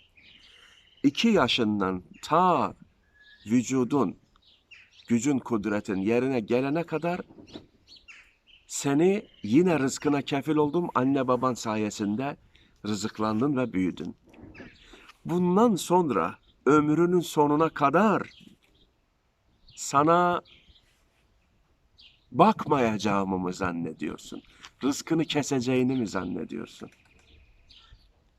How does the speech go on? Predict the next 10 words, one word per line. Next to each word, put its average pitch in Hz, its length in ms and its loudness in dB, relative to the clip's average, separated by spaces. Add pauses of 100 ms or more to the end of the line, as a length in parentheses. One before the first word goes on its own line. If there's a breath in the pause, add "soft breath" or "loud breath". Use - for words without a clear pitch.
(960)
Yine 220 460 4
çok - 380 -4
güzel 147 400 0
bir 127 100 0
rivayette 101 880 0 (640 soft breath)
Hazreti 147 520 0
Ali 202 200 2
Tevrat'tan 147 760 0
rivayet 95 500 -2
etmiş. - 500 -10